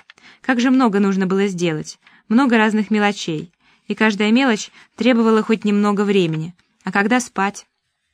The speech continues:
К тому же Вадик довольно часто мотался в командировке. Мотался он в основном по стране, по разным большим и средним промышленным городам. Но иногда были выезды и за границу. Ездил за заграницу Вадик только на восток.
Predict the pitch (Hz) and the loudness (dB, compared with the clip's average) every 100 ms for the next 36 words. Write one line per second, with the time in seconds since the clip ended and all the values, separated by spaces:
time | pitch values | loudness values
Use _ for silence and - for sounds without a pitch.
0 | _ _ _ _ _ _ - - - - | _ _ _ _ _ _ -20 -20 -20 -6
1 | 240 262 247 262 277 214 202 220 220 214 | 0 2 2 2 2 2 2 2 2 2
2 | 254 247 202 196 196 214 202 - 202 196 | -2 -2 -2 -2 0 -4 -6 -6 -2 -2
3 | 196 175 160 - 190 - _ - - - | -2 -4 -6 -14 -20 -20 _ -20 -10 -4
4 | 214 277 277 233 214 208 214 226 226 214 | 2 2 2 2 0 0 0 2 2 -2
5 | - 226 233 190 160 - - _ - 214 | -2 0 2 0 -4 -12 -20 _ -2 0
6 | 233 214 208 202 196 254 240 - 208 220 | 2 2 2 0 0 2 2 2 0 0
7 | 202 190 196 196 - 190 185 185 202 180 | 0 0 0 -2 -2 -2 -2 -2 -2 -2
8 | 160 175 - _ - - - 208 220 226 | -4 -8 -18 _ -20 -12 -4 0 0 2
9 | 285 233 208 220 240 202 214 190 196 190 | 2 2 2 4 2 2 0 0 0 0
10 | 165 156 - 180 - _ _ - - - | -2 -6 -14 -16 -20 _ _ -20 -16 -4
11 | 202 262 202 220 214 208 214 226 277 - | 0 2 2 0 0 -2 0 0 0 -2
12 | 214 233 226 - 226 214 214 220 233 190 | 0 2 0 0 -2 0 0 -2 -2 -6
13 | 160 - | -8 -10